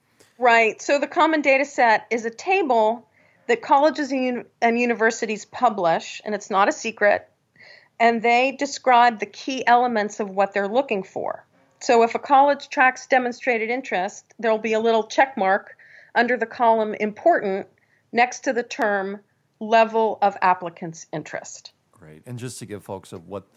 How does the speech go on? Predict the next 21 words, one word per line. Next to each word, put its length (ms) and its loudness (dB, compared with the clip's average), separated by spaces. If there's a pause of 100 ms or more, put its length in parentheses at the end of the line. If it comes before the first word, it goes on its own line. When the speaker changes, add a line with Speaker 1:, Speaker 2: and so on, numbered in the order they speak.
(180)
Speaker 2:
a 80 -12
sense 300 -8
of 80 -14
what 100 -8
that 160 -12
looks 200 -16
like, 180 -12
essentially 500 -10
they 160 -8
ask 360 -10
all 180 -6
these 160 -10
schools, 460 -12 (360)
"Hey, 320 -12
what's 260 -10
important 420 -14
to 80 -14
you 60 -8
and 80 -12
what's 220 -14
not?" 300 -14